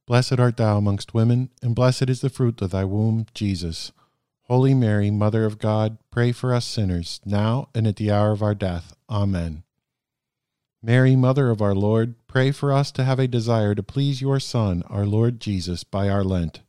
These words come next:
that we may rejoice with you in his resurrection at Easter and in the life to come. Amen. In the name of the Father, and the Son, and the Holy Spirit.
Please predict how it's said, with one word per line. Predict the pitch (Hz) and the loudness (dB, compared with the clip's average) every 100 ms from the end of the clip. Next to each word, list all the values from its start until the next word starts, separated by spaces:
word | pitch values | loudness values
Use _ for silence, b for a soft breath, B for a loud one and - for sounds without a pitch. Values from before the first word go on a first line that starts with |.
| _ _ _ _ _ | _ _ _ _ _
that | 110 | -4
we | 123 127 | 2 2
may | 127 123 127 - _ _ _ | 4 2 0 -8 _ _ _
rejoice | - 104 135 156 165 - | -12 -6 -4 -2 -4 -6
with | 110 - | -8 -6
you | 131 143 151 - | -6 -4 -6 -8
in | 120 | -6
his | 123 120 | -4 -6
resurrection | 117 120 127 123 127 - 127 | -4 -4 -4 -4 -4 -6 -8
at | 110 104 | -6 -6
Easter | 127 - 147 160 _ | -8 -8 -8 -8 _
and | 104 | 0
in | 98 101 | 0 2
the | 90 | 0
life | 90 107 - | 2 0 0
to | - | -6
come. | - 92 87 85 101 _ - | -4 -2 -2 -4 -8 _ -12
Amen. | 92 90 78 76 - _ _ _ _ _ _ _ _ _ - | -8 -6 -8 -10 -16 _ _ _ _ _ _ _ _ _ -14
In | |
the | 101 | -8
name | 98 | -8
of | |
the | 92 | -8
Father, | - 101 98 101 | -8 -4 -4 -4
and | 95 | -4
the | 95 | -4
Son, | - 110 107 | -2 -2 0
and | 98 | -2
the | 90 | -2
Holy | 101 104 | -4 -4
Spirit. | - - 104 98 | -8 -8 -6 -8